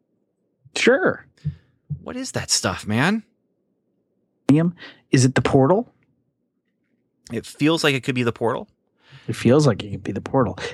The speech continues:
Speaker 1: except for the fact that it doesn't stop being fluid.
Speaker 2: Right. I don't know. I mean, they, they do a test. The test goes wonky, and stuff gets sucked in, and then you end up with this perfect liquid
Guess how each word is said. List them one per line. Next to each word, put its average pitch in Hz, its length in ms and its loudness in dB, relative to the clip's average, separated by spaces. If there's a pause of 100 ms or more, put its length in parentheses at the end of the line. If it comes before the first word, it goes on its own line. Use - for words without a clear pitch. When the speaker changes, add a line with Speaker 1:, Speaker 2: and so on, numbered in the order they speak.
Speaker 1:
except 165 240 4
for 202 80 4
the 160 80 4
fact 139 240 4
that 139 100 4
it 120 100 2
doesn't 127 300 4 (360)
stop - 500 -2
being 117 260 -6
fluid. - 400 -14 (460)
Speaker 2:
Right. 113 580 -4 (160)
I - 440 -10
don't 143 120 -4
know. 147 140 0
I - 20 0
mean, 113 140 2
they, 123 300 2
they 127 180 0
do 127 140 0
a 160 60 4
test. - 600 -4 (580)
The 110 60 -10
test - 360 -2
goes 143 220 2
wonky, 104 560 -2 (920)
and 113 480 2
stuff - 480 0
gets - 180 0
sucked - 480 2
in, 123 440 2 (800)
and 110 180 -2
then 110 560 2
you 113 120 0
end 110 120 2
up 110 120 0
with 107 120 -8
this - 440 0
perfect - 500 -2
liquid - 500 -2